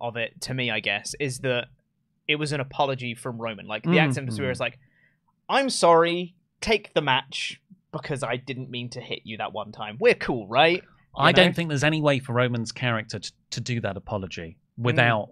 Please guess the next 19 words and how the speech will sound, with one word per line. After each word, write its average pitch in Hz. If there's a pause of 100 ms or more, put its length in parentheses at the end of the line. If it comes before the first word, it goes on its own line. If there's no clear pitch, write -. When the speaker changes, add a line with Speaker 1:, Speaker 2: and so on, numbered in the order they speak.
(240)
Speaker 2:
'cause 160
he's 165
so 180
obsessed 151
Speaker 1:
Right. 147
Speaker 2:
with 117
status 127
and 123
Speaker 1:
Yes. 117
Speaker 2:
acknowledgement 117
and 104
stuff -
like 104
Speaker 1:
Mm. 139
Speaker 2:
that. 135 (840)
Him 170
making 139
that 120
act -